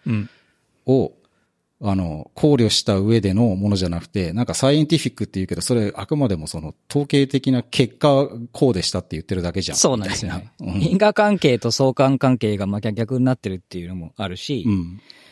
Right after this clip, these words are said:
Speaker 1: その、まあ、男性女性の差があります、レースによって差がありますっていうのは、まあ、科学的な研究から言って全くゼロだとは思わないんですよね。
Speaker 2: うん。
Speaker 1: だけど、それが先天的に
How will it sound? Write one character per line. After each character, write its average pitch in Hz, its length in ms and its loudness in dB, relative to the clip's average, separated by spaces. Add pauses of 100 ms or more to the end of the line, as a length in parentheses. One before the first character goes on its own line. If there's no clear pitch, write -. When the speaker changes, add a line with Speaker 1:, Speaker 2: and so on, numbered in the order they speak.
(260)
Speaker 1:
そ 131 180 0
の、 120 180 2
ま 143 100 2
あ、 - 20 0
男 190 220 4
性 202 180 2
女 175 140 2
性 165 180 4
の 156 80 2
差 143 160 2
が 135 100 4
あ 139 60 4
り 131 100 2
ま 127 140 2
す、 107 80 -6
レ 104 220 -2
ー 135 40 2
ス 123 120 -2
に 104 60 -2
よ 98 60 -6
っ - 40 -10
て 101 100 -12
差 107 140 -4
が 110 100 -4
あ 113 40 -2
り 117 80 -2
ま 113 120 0
す - 100 -8
っ - 40 -20
て 95 100 -8
い 95 40 -8
う - 40 -8
の 95 100 -8
は、 107 280 -6 (260)
ま - 120 -6
あ、 - 20 -6
科 160 100 0
学 190 160 4
的 185 200 2
な 180 120 4
研 170 220 0
究 160 280 2
か 151 140 2
ら 147 120 4
言 - 560 -8
っ - 0 -
て 139 260 2
全 123 140 2
く 196 220 2
ゼ 160 140 4
ロ 180 200 4
だ 117 140 0
と 107 160 -4
は 90 120 -4
思 110 200 -2
わ 135 100 2
な 95 120 -2
い 82 80 -10
ん 85 100 -12
で 82 80 -12
す - 120 -14
よ 80 60 -12
ね。 127 140 -10 (340)
Speaker 2:
う 123 60 -2
ん。 87 160 -4 (160)
Speaker 1:
だ 147 140 -2
け 131 100 2
ど、 123 400 2
そ - 180 -2
れ 175 120 2
が 175 360 4 (300)
先 185 240 0
天 202 200 0
的 185 260 2
に 165 280 -2